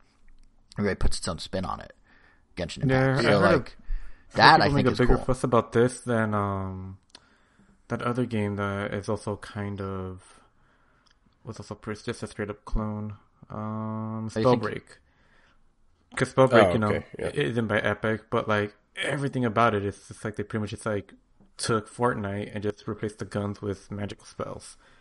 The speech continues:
Speaker 1: Yeah.
Speaker 2: And it does do enough to make it feel like its own thing. Like, it's a pretty cool game. But, um,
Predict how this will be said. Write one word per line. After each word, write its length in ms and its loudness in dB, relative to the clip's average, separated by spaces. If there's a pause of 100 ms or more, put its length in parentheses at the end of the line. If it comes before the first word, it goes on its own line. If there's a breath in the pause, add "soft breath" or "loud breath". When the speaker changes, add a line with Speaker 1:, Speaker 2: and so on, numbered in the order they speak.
(260 soft breath)
Speaker 1:
Yeah. 200 -4
Speaker 2:
And 120 2
it 60 4
does 140 4
do 140 4
enough 360 2
to 140 -4
make 200 0
it 100 -2
feel 180 -6
like 160 -4
its 120 -6
own 160 -4
thing. 200 -6
Like, 140 -8
it's 120 -16
a 60 -12
pretty 220 -6
cool 180 -10
game. 340 -8 (140)
But, 220 2
um, 640 -2